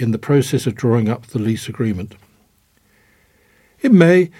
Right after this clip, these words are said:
it was confirmed that Worcester Warriors had been taken over by the Atlas Consortium. The rugby club is now under the ownership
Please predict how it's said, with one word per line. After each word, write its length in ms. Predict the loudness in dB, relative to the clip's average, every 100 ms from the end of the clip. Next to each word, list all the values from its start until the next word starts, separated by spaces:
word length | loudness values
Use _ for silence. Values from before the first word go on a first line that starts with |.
| -10 -4
it 100 | -2
was 140 | -2
confirmed 500 | -2 -2 2 4 4
that 120 | 0
Worcester 280 | 0 -2 -2
Warriors 460 | -2 0 0 -2 -6
had 320 | -10 -6 -4
been 180 | -6 -6
taken 400 | -6 -4 -4 -4
over 340 | -2 -4 -4
by 240 | -8 -8 -6
the 200 | -8 -10
Atlas 360 | -12 -14 -16
Consortium. 680 | -16 -16 -6 -6 -6 -10 -14 -20 _ _ _ _ _ _ _ _ _ _
The 120 | -6
rugby 280 | -4 -2 -4
club 300 | -4 -2 -4
is 220 | -6 -8
now 280 | -4 -4 -4 -4
under 240 | -4 -2
the 160 | 0 0
ownership 420 | 0 -2 -6